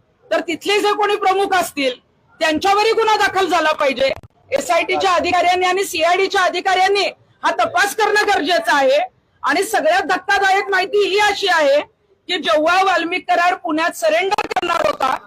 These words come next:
त्याच्या आधी दोन ते दिव-, तीन दिवस आधी म्हणजे या जानेवारी दोन हजार पंचवीस ला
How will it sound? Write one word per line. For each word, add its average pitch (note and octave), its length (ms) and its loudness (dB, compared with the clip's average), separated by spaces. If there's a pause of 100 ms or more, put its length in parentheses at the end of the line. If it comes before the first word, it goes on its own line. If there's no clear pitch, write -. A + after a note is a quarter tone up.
(300)
त्याच्या D#4 320 0
आधी F4+ 280 2
दोन E4 320 2
ते F#4+ 160 -2
दिव-, F4+ 260 -2 (140)
तीन F4+ 200 -2
दिवस F#4 300 0
आधी D#4 220 0
म्हणजे D#4 300 0
या F4+ 200 2
जानेवारी F4 520 2 (420)
दोन D4+ 240 2
हजार E4+ 300 2
पंचवीस F#4 600 0
ला F4 200 2